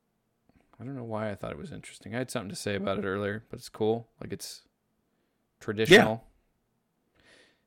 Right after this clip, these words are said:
Speaker 1: He looks, uh, like, bigger than I thought I, he would be.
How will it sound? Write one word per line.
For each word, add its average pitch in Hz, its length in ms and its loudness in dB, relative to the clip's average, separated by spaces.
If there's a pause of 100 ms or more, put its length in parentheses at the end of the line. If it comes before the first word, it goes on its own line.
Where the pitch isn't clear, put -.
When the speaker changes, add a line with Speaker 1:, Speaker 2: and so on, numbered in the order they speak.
(340)
Speaker 1:
He 131 160 0
looks, 160 360 0
uh, 104 500 6 (840)
like, 101 260 -8
bigger 127 440 2
than - 160 -10
I - 40 -12
thought 92 260 -4
I, 92 80 -4 (100)
he 101 140 -8
would 92 180 -6
be. 92 260 -6